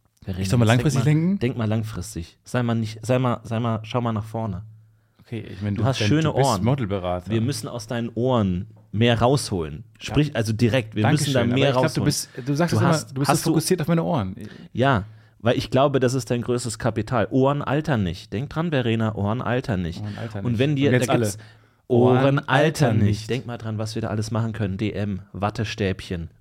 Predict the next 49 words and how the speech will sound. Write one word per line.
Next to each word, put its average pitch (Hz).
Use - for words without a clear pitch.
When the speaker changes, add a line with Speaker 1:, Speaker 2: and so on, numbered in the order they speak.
Speaker 1:
Brillenmodel. 104
Mit 110
Ohren 110
kann 110
man 104
so 110
viel 107
machen. 104
Speaker 2:
Aber 113
Speaker 1:
Ja. -
Speaker 2:
Cartier, 110
Cartier 143
bietet 127
mir 127
auch 113
eine 117
Menge 113
Geld 120
jetzt -
und 95
so. 87
Und 90
ich 104
find 110
das 113
Speaker 1:
Machst 107
Speaker 2:
auch -
Speaker 1:
du 170
das 151
Speaker 2:
schöne, 127
Speaker 1:
für 117
Geld? 127
Speaker 2:
schöne 123
Sache. 123
Speaker 1:
Machst 143
du 160
das 139
für 135
Geld? 139
Speaker 2:
<laughs> -
Ehrlich 156
gesagt 202
Speaker 1:
Bist 147
du 170
Model 143
für 143
Geld? 160
Speaker 2:
Ja, 123
schon. 117